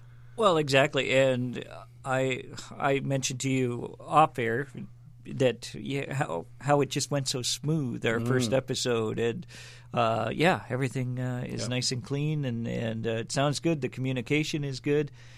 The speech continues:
Speaker 1: and I think we're getting a good message out there.
Speaker 3: Yeah. And the other thing, too, um, I've also had dreams, uh, where I've been harassed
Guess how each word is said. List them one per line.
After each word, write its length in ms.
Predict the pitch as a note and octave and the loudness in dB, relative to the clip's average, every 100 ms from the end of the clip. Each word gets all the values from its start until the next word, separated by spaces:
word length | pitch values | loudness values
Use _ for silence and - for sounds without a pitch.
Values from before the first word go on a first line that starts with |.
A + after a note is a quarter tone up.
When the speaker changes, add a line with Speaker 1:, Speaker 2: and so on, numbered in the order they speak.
| - | -6
Speaker 1:
and 80 | B2+ | -2
I 60 | B2 | 0
think 220 | C3+ B2 | 0 -2
we're 80 | B2+ | 0
getting 280 | B2+ B2 B2 | 2 2 -2
a 40 | |
good 220 | A#2+ B2+ | -2 -2
message 400 | B2+ C#3 - - | -2 -4 -6 -6
out 160 | - - | -10 -12
there. 240 | - - - - - | -12 -14 -14 -20 -10
Speaker 3:
Yeah. 140 | D3 C#3 - - | -8 -8 -2 4
And 240 | D3 C#3+ | 6 8
the 80 | D3+ | 4
other 120 | B3 | 2
thing, 180 | F3 A#2 | 0 0
too, 360 | C3+ D#3+ A#2+ A#2+ | 0 0 2 2
um, 240 | A2 A2 | 2 0
I've 140 | A#2 A2 | 0 2
also 280 | B2 A#2+ | 2 2
had 160 | A2 G#2+ | 0 0
dreams, 540 | A#2 A#2 A#2 A2 - - - - - - - | 2 2 4 2 -4 -14 -20 -20 -20 -18 -8
uh, 360 | A2 G#2 G#2 G2 | -4 -2 -2 -4
where 420 | F#2 C3 A#2 A2+ | -8 0 6 6
I've 140 | A2 | 6
been 160 | A2 G#2+ | 2 0
harassed 640 | G#2+ G#2+ B2 - - - | 2 2 0 -2 -8 -14